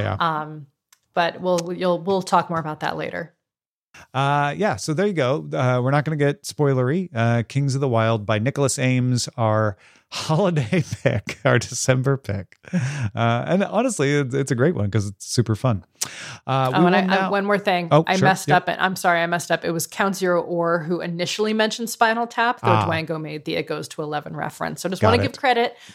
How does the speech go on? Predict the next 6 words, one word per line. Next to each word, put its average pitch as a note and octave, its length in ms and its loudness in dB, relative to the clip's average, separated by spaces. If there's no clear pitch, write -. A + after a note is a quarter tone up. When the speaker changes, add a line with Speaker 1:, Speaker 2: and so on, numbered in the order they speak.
Speaker 2:
where G#3+ 100 0
credit F3 320 -2
is G#3 140 -4
due. - 320 -8
Speaker 1:
All C#3+ 120 4
right. A#2+ 200 0